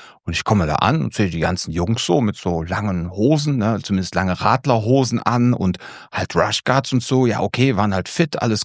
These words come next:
cool. Und dann kommen die Mädels rein. Halbnackt. Und ich so,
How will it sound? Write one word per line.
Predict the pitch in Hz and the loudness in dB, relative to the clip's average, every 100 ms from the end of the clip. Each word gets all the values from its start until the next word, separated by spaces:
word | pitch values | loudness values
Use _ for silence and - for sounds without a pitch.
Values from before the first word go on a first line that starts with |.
| - | -2
cool. | 104 147 165 _ - | 2 2 2 _ -16
Und | - 92 | -4 -2
dann | 92 | 2
kommen | 127 | 4
die | 120 | 6
Mädels | 117 92 87 - | 4 2 0 -2
rein. | 87 80 - _ _ _ _ _ _ - | -2 -2 -8 _ _ _ _ _ _ -2
Halbnackt. | 104 98 - 98 87 - - _ _ _ _ _ _ _ _ | 0 0 0 0 0 -4 -20 _ _ _ _ _ _ _ _
Und | - 95 | -8 -6
ich | 95 87 | -4 -4
so, | - 107 101 95 | 0 2 2 0